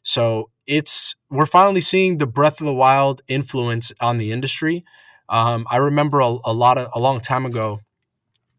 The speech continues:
when Breath of the Wild came out, and it, like, you know, it was, like, this phenomenon game. Zelda was back at the top after not being there for a while. And, you know,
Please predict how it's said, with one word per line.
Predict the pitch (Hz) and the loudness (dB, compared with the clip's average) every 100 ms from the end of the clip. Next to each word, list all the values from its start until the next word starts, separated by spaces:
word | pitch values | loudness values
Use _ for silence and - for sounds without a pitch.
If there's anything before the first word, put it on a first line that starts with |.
| - | -8
when | 127 | -2
Breath | 120 135 | 2 2
of | |
the | 147 | 4
Wild | 143 127 | 4 4
came | - 131 120 | 2 -4 0
out, | 135 131 110 | 2 0 -2
and | 110 | -6
it, | 120 | -4
like, | 120 113 107 120 _ _ _ _ | -2 -2 -4 -14 _ _ _ _
you | 120 | -4
know, | 120 110 | -2 -2
it | 120 | 0
was, | 123 120 | 0 -2
like, | 120 | -4
this | 120 113 | -4 -6
phenomenon | - 123 117 120 123 127 120 117 117 110 | -4 -4 0 0 0 -2 -4 -4 -4 -6
game. | 104 123 120 101 110 _ _ _ _ _ - 113 | -6 -6 -6 -8 -12 _ _ _ _ _ -12 -4
Zelda | 113 127 131 | 2 2 2
was | 123 110 - - | -2 -4 -10 0
back | 123 127 127 | 2 2 0
at | 117 | -8
the | 110 | -6
top | - 120 113 107 _ _ _ - | 0 2 2 -2 _ _ _ -6
after | 117 113 113 | -6 -4 -8
not | 107 113 113 | -6 -6 -4
being | 117 120 117 | -4 -2 -2
there | 104 | -4
for | 104 110 | -8 -8
a | 101 | -6
while. | 104 113 104 104 - _ _ _ _ _ | 0 0 0 -4 -12 _ _ _ _ _
And, | 110 113 113 113 110 - - _ _ _ _ | -4 -2 -2 -4 -4 -8 -12 _ _ _ _
you | 120 | -6
know, | 110 101 | -6 -8